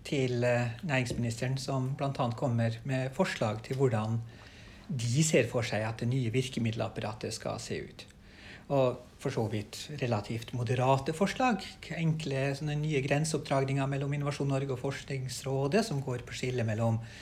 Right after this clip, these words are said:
hva skal jeg si, forskning og næringsrettet innovasjonsaktivitet. Men de har også ideer om hvordan Innovasjon Norge skal se ut på innsida. Og de kommer blant annet opp med et forslag om tre nye divisjoner. En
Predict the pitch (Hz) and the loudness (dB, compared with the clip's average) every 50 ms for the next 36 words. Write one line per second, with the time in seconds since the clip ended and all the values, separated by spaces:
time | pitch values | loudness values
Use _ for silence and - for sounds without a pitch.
0 | - - - - - - - - 135 - - 110 - - 120 117 - - - - | -16 -16 -16 -16 -14 -14 -8 -8 -6 -4 -4 -4 -2 -2 -2 -2 -4 -6 -4 -4
1 | 107 123 135 123 113 110 113 110 - - - - - - - - - 175 151 123 | -2 0 0 0 0 -2 -2 -4 -6 -10 -16 -18 -18 -18 -18 -10 -4 -2 0 2
2 | 120 117 110 110 113 - - - - - 120 110 - - 110 113 - 123 113 117 | 2 2 0 -2 -2 -4 -6 -6 -6 -6 -8 -8 -6 -6 -6 -4 -2 0 0 0
3 | 113 113 - 120 117 117 117 - 131 - - 202 202 196 262 262 262 - - - | 0 0 0 0 -2 0 0 -2 -4 -2 -2 -2 0 2 0 0 0 -4 -12 -16
4 | - - - - - - - - - - - - - - - 190 190 202 220 226 | -20 -20 -20 -18 -18 -18 -16 -16 -18 -18 -18 -18 -18 -6 4 10 12 12 12 12
5 | 285 330 320 - - 160 196 196 285 302 170 - 131 135 156 180 220 214 175 151 | 12 8 6 4 4 4 6 6 8 8 8 8 8 4 4 6 6 8 10 8
6 | 143 151 160 170 170 175 165 - - - 190 - 190 170 196 - - - 139 127 | 8 8 6 6 6 4 4 2 2 2 8 8 10 10 10 6 6 4 2 2
7 | 131 139 156 175 196 185 131 117 113 - 143 - - 214 147 113 117 - 147 - | 2 4 4 4 4 4 4 2 2 0 0 2 4 4 4 4 4 2 0 2
8 | - - 185 208 233 247 - - - 147 170 240 254 185 143 - - - - - | 6 8 8 8 8 8 4 2 2 2 4 4 6 6 4 2 -2 -10 -14 -16
9 | - - - - - - - 165 160 156 151 156 147 147 - 160 143 139 135 151 | -16 -14 -14 -16 -16 -10 -4 -2 0 4 4 4 4 4 2 0 2 2 0 0
10 | 143 139 135 160 143 131 127 123 117 160 143 - - - 135 131 131 131 - 151 | 0 0 2 2 2 2 0 0 -2 -4 -6 -6 -6 -4 -2 -2 -2 -2 -2 -4
11 | 143 - - 123 123 127 127 127 131 - - - 120 123 143 160 156 160 160 151 | -2 0 0 0 0 0 -2 -2 -4 -6 -6 -4 -2 0 2 2 4 4 4 4
12 | 139 135 143 131 147 - - 170 147 131 127 160 170 - - - - - - - | 4 2 2 0 -2 -2 -2 -2 0 0 0 0 -2 -2 -6 -14 -20 -20 -20 -20
13 | - - - - - - - - - 139 127 127 131 | -20 -20 -20 -20 -20 -20 -16 -10 -4 -4 -2 -2 -2